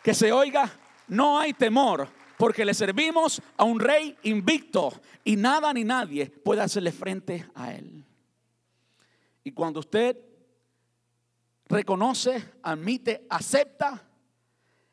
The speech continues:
el león que es en la presencia de Dios, el león que es en Cristo, usted jamás se va a ver como un gatito indefenso, usted se va a ver como un león, no como un león rugiente. El león rugiente, para que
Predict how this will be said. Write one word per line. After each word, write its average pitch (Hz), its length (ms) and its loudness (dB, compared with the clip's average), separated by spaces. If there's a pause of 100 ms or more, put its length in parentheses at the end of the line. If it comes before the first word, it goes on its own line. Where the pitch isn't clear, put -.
(260)
el 202 180 -2
león 220 360 0
que 226 260 0
es - 180 -6
en 165 80 -6
la 180 80 -4
presencia 240 480 -2
de 233 100 2
Dios, 180 600 -6 (260)
el 226 200 0
león 240 280 2
que 240 240 -2
es 247 180 -4
en 190 120 -6
Cristo, 175 640 -4 (340)
usted 214 320 -6
jamás 196 340 -6
se 202 100 -6
va 196 60 -2
a 170 40 -2
ver 202 140 -2
como 170 200 -10
un 294 80 -8
gatito 185 480 -6
indefenso, 156 760 -10 (200)
usted - 280 -10
se 165 80 -6
va 175 60 -2
a - 40 -4
ver - 160 -4
como 147 240 -8
un 180 140 -8
león, 147 520 -4 (680)
no 226 180 -6
como 185 180 -6
un 208 80 -2
león 220 120 -2
rugiente. 175 540 -6
El 139 80 -6
león 180 220 -2
rugiente, 185 560 -6
para 139 260 -6
que 147 280 -8